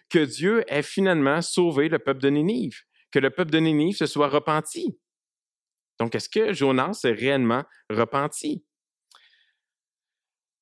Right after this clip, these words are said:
Clairement, Jonas ne semble pas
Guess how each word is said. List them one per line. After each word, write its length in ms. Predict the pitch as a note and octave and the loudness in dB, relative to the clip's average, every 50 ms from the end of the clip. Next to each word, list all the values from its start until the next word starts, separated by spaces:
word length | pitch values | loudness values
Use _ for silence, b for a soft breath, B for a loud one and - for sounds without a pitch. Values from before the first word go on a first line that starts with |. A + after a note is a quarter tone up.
| _ B B B B B | _ B B B B B
Clairement, 580 | - F#3 G#3 A3 G3 F#3 D#3 D3+ E3 G3+ A#3+ | 2 2 2 4 4 4 4 4 4 2 2
Jonas 440 | A3 D#3 D#3+ D#3 D3 D#3 F#3+ G#3+ G3+ - | 2 2 2 4 4 2 0 0 0 0
ne 100 | D3 C3 | 0 0
semble 380 | - - D3+ D3+ D3 C3+ B2 | 2 2 0 2 0 -2 2
pas 400 | - G3+ A#3 B3 B3+ G3+ E3 - | 4 4 4 4 2 0 -6 -8